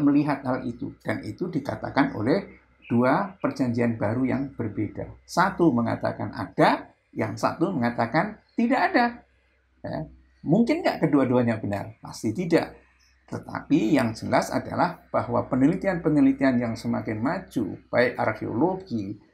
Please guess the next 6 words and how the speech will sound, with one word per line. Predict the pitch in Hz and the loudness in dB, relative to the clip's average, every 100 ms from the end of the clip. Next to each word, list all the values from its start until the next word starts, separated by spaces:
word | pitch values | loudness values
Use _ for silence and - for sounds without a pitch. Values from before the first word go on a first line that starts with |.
| _ - | _ -6
kemudian | 113 113 113 110 107 | -2 -2 0 -2 -2
juga | 107 107 - 104 - - - | -2 -2 0 0 0 -4 -4
antropologi, | 120 113 117 113 117 117 165 208 - 127 107 113 - | -2 0 2 0 2 2 2 0 -2 -4 -4 -8 -4
dan | - 110 107 | -2 -2 -2
juga | 113 110 | -4 -4
sejarah | - 113 117 143 190 - | -4 0 4 6 4 0